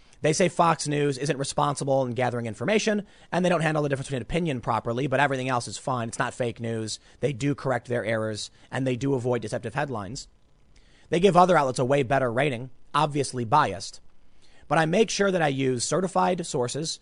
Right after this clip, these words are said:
to counter my bias, and I make sure I read multiple sources. Rarely do I use non-certified outlets, and rarely do I use sources that don't have multiple confirmations. I try to find independent confirmations. I did a big video about this once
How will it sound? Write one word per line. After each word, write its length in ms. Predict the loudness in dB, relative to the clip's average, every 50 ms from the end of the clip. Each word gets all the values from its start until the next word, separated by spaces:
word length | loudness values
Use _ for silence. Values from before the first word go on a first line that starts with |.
| -14 -12 -10
to 80 | -8 -6
counter 320 | -4 -4 -4 -4 -4 -6
my 240 | -4 0 2 4 4
bias, 640 | 4 2 0 -2 -2 -4 -4 -4 -4 -6 -8 -10 -12 -18 -20 -20 -20 -20 -20 -18 -10 -4
and 100 | 0 0
I 60 | 2
make 160 | 2 2 0
sure 200 | 2 2 2 2
I 80 | 2 2
read 320 | 0 0 -2 -2 -2 -2
multiple 480 | 0 2 4 2 2 0 -4 -4 -4 -4
sources. 460 | -2 -2 -2 -2 -2 -4 -6 -8 -6
Rarely 420 | -4 -2 0 0 0 0 0 0 0
do 140 | 0 0
I 100 | 0 0
use 360 | 0 0 0 -2 -2 -2 -4 -4
non-certified 640 | -2 -2 -4 -4 -6 -6 -4 -4 -2 -2 -2 0
outlets, 340 | 0 0 0 -2 -4 -6 -10 -14 -18 -20 -16 -6 -4
and 200 | -2 -2 0 2
rarely 300 | 4 4 4 4 4 2
do 160 | 2 2 2
I 40 | 2
use 220 | 2 0 -2 -2 0
sources 420 | 0 0 0 0 -2 -4 -6 -4
that 120 | -4 -2
don't 200 | -2 -2 -2 -2
have 220 | -2 -2 -4 -4 -4
multiple 440 | 0 0 0 0 0 -2 -6 -6 -6
confirmations. 840 | -6 -6 -8 -8 -8 -8 -8 -8 -8 -10 -10 -12 -14 -14 -16 -18 -18 -20 -20 -20 -20 -20 -20 -20 -20 -20 -14 -6
I 140 | -2 -2 -2
try 280 | 0 0 2 2 2 2
to 60 | 0
find 320 | 0 -2 -2 -2 -2 -4
independent 520 | -6 -6 -6 -6 -6 -6 -6 -6 -8 -8 -8
confirmations. 720 | -10 -10 -10 -10 -10 -10 -10 -10 -12 -14 -16 -16 -18 -20 -20 -20 -12 -4
I 120 | -2 0 2
did 100 | 2 2
a 60 | 4
big 220 | 4 4 4 4
video 260 | 4 2 4 4 4
about 180 | 6 4 2 0
this 140 | -2 -2 0
once 340 | 0 0 0 -2 -4 -6